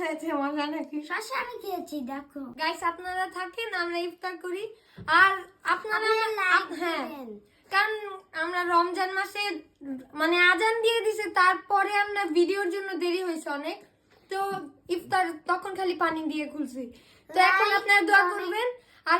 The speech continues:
Speaker 1: হচ্ছে ই লাইক ফলো করে দিবেন, ফলো
Speaker 2: গাইস,
Speaker 1: আমাদের অনেক কম।
Speaker 2: গাইস, আমরা তো শরবত খেতেই ভুলে গিয়েছি।
Speaker 1: ও হ্যাঁ, তখন খাইনি, কারণ খেজুরের পর শরবত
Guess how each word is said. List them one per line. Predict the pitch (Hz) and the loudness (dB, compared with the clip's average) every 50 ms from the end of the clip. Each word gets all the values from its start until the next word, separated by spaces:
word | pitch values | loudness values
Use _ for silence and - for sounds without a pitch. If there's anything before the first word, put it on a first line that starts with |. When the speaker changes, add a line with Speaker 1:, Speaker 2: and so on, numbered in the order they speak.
| 392 | 2
Speaker 1:
হচ্ছে | 403 403 403 - - 403 403 403 381 330 311 - - _ _ _ _ _ | -2 -4 -6 -6 -4 -2 0 0 0 -2 -6 -8 -12 _ _ _ _ _
ই | 330 359 392 381 | -4 -2 0 0
লাইক | 349 370 349 359 381 403 392 - - - | 2 6 6 6 6 4 0 -6 -4 0
ফলো | 403 381 381 392 403 339 | 0 2 2 0 -2 -4
করে | 381 381 370 | -4 -4 -2
দিবেন, | 302 359 339 320 311 302 302 | -2 -2 -2 -2 -4 -6 -4
ফলো | - 392 392 | 0 2 4
Speaker 2:
গাইস, | 427 440 427 | 6 8 8
Speaker 1:
আমাদের | 494 508 508 453 427 415 392 | 8 8 8 6 2 2 0
অনেক | 392 392 403 403 - - - | 0 0 -2 -4 -6 -8 -6
কম। | - 381 339 320 320 311 302 339 - 311 | -4 -2 -2 -2 -2 -6 -10 -12 -12 -4
Speaker 2:
গাইস, | 320 440 466 480 508 466 453 480 453 | 4 6 6 6 6 2 0 -2 -2
আমরা | 440 466 480 480 - | 0 -2 -2 -2 -4
তো | 508 508 | -6 -4
শরবত | 494 480 427 415 370 415 466 466 - _ | -2 -2 -2 -2 -2 -4 -8 -10 -10 _
খেতেই | - 494 480 - 494 494 508 508 453 415 | -10 -10 -6 -4 -2 0 0 0 0 0
ভুলে | 440 453 440 440 453 427 330 | 0 0 0 0 0 -2 -2
গিয়েছি। | 403 427 427 427 440 427 440 - 440 427 427 415 415 415 | -2 -2 0 -2 -4 -8 -6 -4 -2 -2 0 0 0 0
Speaker 1:
ও | 349 381 427 440 453 392 | 2 4 6 6 6 4
হ্যাঁ, | 381 359 349 359 370 339 302 254 220 208 - _ _ _ _ - - _ _ _ - - _ _ _ - _ _ _ _ _ _ _ _ _ _ _ | 2 2 2 2 0 -2 -2 -6 -10 -14 -18 _ _ _ _ -20 -20 _ _ _ -20 -20 _ _ _ -20 _ _ _ _ _ _ _ _ _ _ _
তখন | - 349 381 381 453 453 427 359 | 2 2 2 4 2 0 0 0
খাইনি, | - 339 330 320 359 381 392 415 415 349 | 2 4 4 4 4 4 2 0 0 2
কারণ | 370 359 381 370 381 370 | 2 2 0 0 -4 -4
খেজুরের | 349 370 381 381 311 392 381 370 381 392 392 | -2 0 0 2 2 2 2 4 2 0 2
পর | - 381 359 349 | 2 0 0 0
শরবত | 349 359 339 349 359 349 339 330 | 0 2 4 4 6 4 4 2